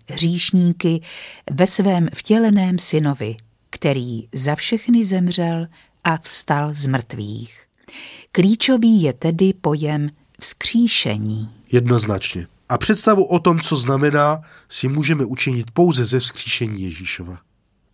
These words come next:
Speaker 2: Nežli ovšem postoupíme dál, chci upozornit na jednu zvláštnost v textech Nového zákona. Hovoří o tom, že Bůh uchovává v bytí všechny zesnulé, více či méně hříšné,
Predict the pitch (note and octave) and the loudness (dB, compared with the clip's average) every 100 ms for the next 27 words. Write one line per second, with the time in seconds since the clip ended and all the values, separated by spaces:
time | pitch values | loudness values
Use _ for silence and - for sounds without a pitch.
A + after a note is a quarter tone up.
0 | _ _ - A2 C#3+ F3+ D3 - D3 C#3+ | _ _ -6 0 2 2 0 0 -2 0
1 | C3+ E3+ D#3+ F3+ E3+ A2 A2 A2+ C3+ - | 0 0 -2 -2 -2 0 0 -2 -4 -10
2 | _ _ _ _ - - C3 C3 F3+ D#3+ | _ _ _ _ -6 -4 -4 0 0 2
3 | E3+ E3+ F3 D3 A#2 C#3 D#3+ B2+ G2 A#2 | 0 0 -2 -2 -2 0 -2 -2 0 0
4 | C#3 - D#3 D3 - - C3+ - C#3 B2+ | 0 -2 -6 -8 -10 -8 -6 -4 -6 -6
5 | A2 A#2 A2 A2 G2+ G2 - F#2 F#2 _ | -6 -4 -4 -4 -6 -8 -12 -16 -16 _
6 | _ _ _ _ _ _ _ _ _ - | _ _ _ _ _ _ _ _ _ -20
7 | - - D#3 G3 A#3+ G#3+ F3 F3 A3 F3 | -18 -6 0 2 4 2 0 2 2 2
8 | E3+ B2+ G3 G#3+ - E3 F3+ F#3 G3 F#3+ | 2 2 0 0 -4 -2 2 4 4 4
9 | F3+ D3 F#3 F#3 F#3+ - - G#3+ F3+ C#3 | 2 2 -2 0 -2 2 2 0 0 -2
10 | A#2+ A#2+ - A#2 F#2+ F2 - - C3+ C3 | 0 -2 -2 -4 -4 -10 -16 -6 -4 -2
11 | C3+ - C3 C3+ C#3 C#3 B2 E3 D#3 A2 | -2 -2 -2 0 0 -2 -2 -2 -2 -2
12 | F#2+ | -6